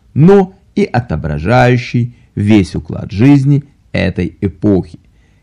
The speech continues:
Кодификация Мишны – является вехой в истории еврейской культуры. Литературу, создававшуюся до конца эпохи Мишны,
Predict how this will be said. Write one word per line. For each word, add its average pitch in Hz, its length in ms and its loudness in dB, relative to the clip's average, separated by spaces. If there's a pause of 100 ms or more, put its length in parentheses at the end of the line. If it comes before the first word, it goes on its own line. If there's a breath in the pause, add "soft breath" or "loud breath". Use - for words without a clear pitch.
Кодификация 92 1000 -4
Мишны – 156 600 2 (320 soft breath)
является 226 520 2
вехой 127 480 4
в 120 100 2
истории 113 460 0 (180)
еврейской 95 560 -2
культуры. 117 640 -2 (640 soft breath)
Литературу, 120 800 2
создававшуюся 92 960 -4
до 90 140 -6
конца 104 580 -6
эпохи 87 480 -8
Мишны, 147 680 0